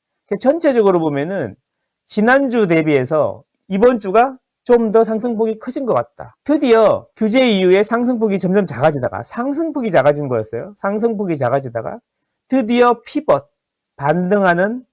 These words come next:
시기가 된 거 아닌가, 이런 생각을 해봅니다. 그래서 제가 "이거 오래 못 갈 거다,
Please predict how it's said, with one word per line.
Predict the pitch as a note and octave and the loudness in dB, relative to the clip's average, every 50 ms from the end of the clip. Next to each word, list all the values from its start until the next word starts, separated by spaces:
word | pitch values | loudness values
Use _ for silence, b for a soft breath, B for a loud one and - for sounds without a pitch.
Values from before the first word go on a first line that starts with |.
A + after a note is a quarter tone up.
| _ _ _ _ _ _ _ | _ _ _ _ _ _ _
시기가 | - - - F#3+ F3+ F#3 F3 F#3+ F#3+ | -16 -10 -8 -6 -6 -2 0 0 2
된 | F#3+ G#3 G#3 G3 | 2 0 0 0
거 | F#3 | 0
아닌가, | C#3 B2+ C#3 D3 C3+ A#2 G#2 G#2+ B2+ C3 - _ _ | 0 0 -2 -4 -4 -4 -4 -6 -6 -10 -18 _ _
이런 | - E3 F3 F#3+ G3 | -6 -4 -2 -2 -2
생각을 | F#3+ F3+ D#3 D3+ C3+ C3+ D3 D#3 | -2 -2 -2 -2 -2 -2 -4 -4
해봅니다. | C#3 D3 D3 C3 A#2 G#2 F#2+ F#2+ F#2+ F#2+ G2 G2+ F#2+ - _ | -4 -4 -4 -6 -6 -6 -6 -6 -6 -6 -8 -10 -14 -20 _
그래서 | - - B3 A3+ B3 G#3+ F#3+ F#3+ F3+ E3+ D#3+ D3+ | 0 2 2 4 4 4 4 6 4 2 0 -2
제가 | - F3 D#3+ D#3+ D#3+ D#3 D3+ | -4 -4 0 2 2 2 2
"이거 | D3+ C#3+ D3 D3+ | 0 0 0 0
오래 | D3+ E3+ F3+ E3+ D3 | 2 2 2 2 2
못 | C3 A#2+ A#2+ | -2 -4 -4
갈 | - B2+ B2+ | -6 -6 -6
거다, | - - B2+ B2 A2 A2 A2 | -6 -8 -6 -4 -4 -4 -6